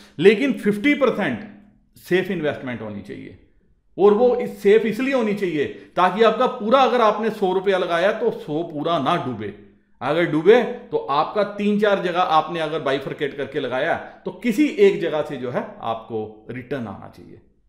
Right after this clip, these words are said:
उम्मीद है दोस्तों, इस वीडियो को देख के अब आपकी आंखें खुली होंगी। आप खाली किस्मत को,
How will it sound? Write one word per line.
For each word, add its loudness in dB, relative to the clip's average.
उम्मीद 2
है 8
दोस्तों, 6
इस 2
वीडियो 4
को 2
देख 0
के 4
अब 4
आपकी 0
आंखें -4
खुली -6
होंगी। -4
आप 2
खाली 0
किस्मत 0
को, 6